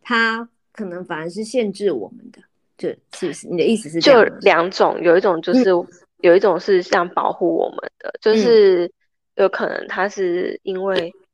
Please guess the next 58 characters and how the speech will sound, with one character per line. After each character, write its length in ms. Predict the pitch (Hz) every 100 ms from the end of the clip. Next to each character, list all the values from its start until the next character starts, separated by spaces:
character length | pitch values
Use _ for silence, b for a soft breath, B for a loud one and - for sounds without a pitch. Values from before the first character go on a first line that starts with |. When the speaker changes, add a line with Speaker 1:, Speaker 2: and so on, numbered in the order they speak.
| _
Speaker 2:
担 240 | 185 190
心 240 | 208 190 190
我 140 | 170
们 260 | - - - _ _
做 260 | - 196 170
这 160 | 170 170
件 180 | 170
事 200 | 170 -
情 200 | 165 -
之 240 | - - 165
后， 280 | - 160 B B -
后 220 | - 190
面 240 | 180 165
的 60 | -
结 180 | - -
果 160 | - -
我 20 |
们 100 | -
自 120 | 180
己 160 | 170 -
没 100 | -
办 140 | 165
法 100 | - -
承 180 | - - -
受， 260 | - - -
所 180 | - 214
以 80 | 180
它 140 | -
用 180 | 165 165
这 140 | 226
种 200 | 165 - -
方 160 | 156 160
式 180 | -
来 120 | 175 160
保 100 | -
护 220 | - - 175
我 180 | - -
们， 120 | -
Speaker 1:
嗯。 20 |
Speaker 2:
不 80 | -
要 160 | 147 160
去 280 | 233 196 170
触 260 | - - -
碰。 160 | - - B B B B
Speaker 1:
嗯。 280 | 226 233 180
嗯。 80 | 175
Speaker 2:
对， 300 | - - 254 - _ _ _
但 180 | 226 226
是 80 | 220
他 140 | 208
们 100 | 190
其 140 | 185 175
实 320 | 170 165 -
原 260 | 180 170 185
意 80 |
都 160 | 180 170
是 100 | 175
好 320 | 180 - -